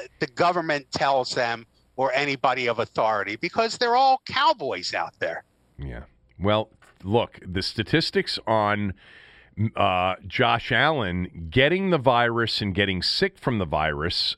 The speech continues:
Speaker 2: if he is speaking to those statistics, I understand what they are for somebody who is fit and twenty-five years old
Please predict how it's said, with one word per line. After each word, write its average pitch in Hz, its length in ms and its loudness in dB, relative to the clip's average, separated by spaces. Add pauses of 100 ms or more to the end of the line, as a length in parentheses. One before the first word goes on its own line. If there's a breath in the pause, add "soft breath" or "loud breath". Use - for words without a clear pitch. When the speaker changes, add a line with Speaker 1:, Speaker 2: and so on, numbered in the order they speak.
Speaker 2:
if 104 200 0
he 143 180 0
is 127 100 0
speaking 147 540 0
to 113 160 -2
those 117 280 2
statistics, - 720 -4 (140)
I 147 180 4
understand 165 580 0
what 147 120 -2
they 156 140 2
are 170 240 2
for - 160 -4
somebody 87 600 0 (380 loud breath)
who 135 180 4
is 107 180 -2
fit 101 400 0 (220 loud breath)
and 110 220 2
twenty-five 104 720 0
years 92 280 0
old 85 380 0